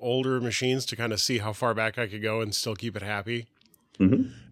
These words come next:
Speaker 1: And in the Macintosh world, it really liked the two thousand twelve architecture change where you, uh, went to high-speed bus so that you could communicate to the graphics card better.
Speaker 2: Yeah, definitely. And there's a lot of the, uh,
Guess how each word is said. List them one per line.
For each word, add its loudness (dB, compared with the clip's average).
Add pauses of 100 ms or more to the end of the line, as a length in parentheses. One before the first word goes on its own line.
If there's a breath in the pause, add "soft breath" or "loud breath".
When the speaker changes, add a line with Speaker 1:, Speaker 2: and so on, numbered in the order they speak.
Speaker 1:
And 0
in 0
the 0
Macintosh 0
world, 4
it -4
really 2
liked 0
the -2
two -4
thousand 2
twelve 0
architecture -2
change -2
where 0
you, -2
uh, -2 (580 soft breath)
went 0
to 0
high-speed -2
bus 0 (220)
so 0
that -2
you -6
could -4
communicate -2
to -6
the -6
graphics -4
card -6
better. -8 (800 loud breath)
Speaker 2:
Yeah, 4 (180)
definitely. 6
And 8
there's 6
a 6
lot 6
of 4
the, 6
uh, 4